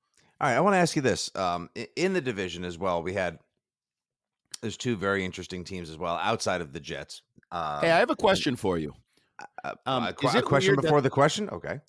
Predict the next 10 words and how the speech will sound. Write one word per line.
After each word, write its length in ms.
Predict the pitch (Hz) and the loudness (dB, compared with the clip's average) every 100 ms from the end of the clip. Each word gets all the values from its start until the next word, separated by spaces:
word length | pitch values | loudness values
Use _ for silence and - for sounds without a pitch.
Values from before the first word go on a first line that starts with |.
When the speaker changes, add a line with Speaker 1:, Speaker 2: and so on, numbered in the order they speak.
| _ - | _ 0
Speaker 2:
Yeah, 240 | 220 - - | 0 0 -4
just, 220 | - 202 - | -4 -4 -2
just 180 | 226 - - | -4 -4 -6
real 200 | 180 185 | 0 0
quick 260 | - 143 - | 0 -2 0
that, 300 | 135 123 131 | -2 0 0
um, 340 | 123 110 98 _ _ _ _ _ - | 0 -2 -6 _ _ _ _ _ -4
is 160 | 156 | -2
it 160 | 226 294 | -2 -2
sad 720 | - - 180 165 151 147 160 | -4 0 2 2 2 0 -2